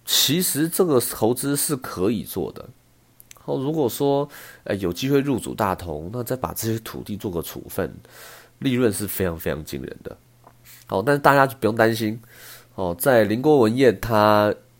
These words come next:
我想他应该会稳稳的守住他的持股。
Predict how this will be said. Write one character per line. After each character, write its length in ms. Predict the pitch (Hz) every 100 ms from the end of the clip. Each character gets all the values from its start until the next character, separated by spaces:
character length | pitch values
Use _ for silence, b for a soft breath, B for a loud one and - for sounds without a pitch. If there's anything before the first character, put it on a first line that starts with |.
| _
我 160 | 95
想 260 | 117 - 78
他 200 | 78 98
应 220 | - 104
该 200 | 98 101
会 140 | 98 98
稳 220 | 85 85
稳 100 | 82
的 80 | 76
守 180 | - 78
住 120 | 85
他 160 | 90
的 80 | 78
持 240 | - - 64
股。 200 | -